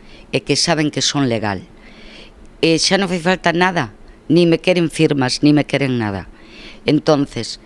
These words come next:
gracias a esas empresas, gracias ao Banco de Alimentos, gracias á xente da pé que ven aquí todos os días, que necesitades, eh, que tendes de menos,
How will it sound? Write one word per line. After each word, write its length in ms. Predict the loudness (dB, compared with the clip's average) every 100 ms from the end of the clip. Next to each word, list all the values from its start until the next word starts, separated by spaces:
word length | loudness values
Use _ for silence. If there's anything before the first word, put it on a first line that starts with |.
| -20 -8 -2
gracias 480 | 0 0 -2 0
a 80 | 2
esas 400 | 2 0 0 0
empresas, 680 | -2 0 -2 -4 -6 -12 -20 -20 -20 -12 -4
gracias 480 | -2 -2 -4 -4
ao 80 | -2
Banco 260 | -2 -2 -2
de 60 |
Alimentos, 680 | 0 0 0 0 -2 -8 -10 -20 -20 -20 -6
gracias 640 | -2 -2 -2 0 0 -2 -10 -20 -10 -6
á 80 |
xente 560 | -2 2 2 2 0 2
da 240 | 0 0
pé 240 | 2 2 0 -10 -20 -20 -18 -18 -6
que 140 | 0 2
ven 220 | 2 2
aquí 320 | 0 0 -2
todos 400 | 0 2 4 6
os 240 | 4 4 2
días, 460 | 4 4 4 -2 -10 -20 -2
que 140 | 0
necesitades, 1080 | 2 0 0 0 0 0 0 0 0 -4 -6 -12 -18 -10
eh, 480 | 0 2 4 2 0 0
que 100 | 0
tendes 380 | 2 2 2
de 100 | 2
menos, 560 | 2 4 2 0 -4 -10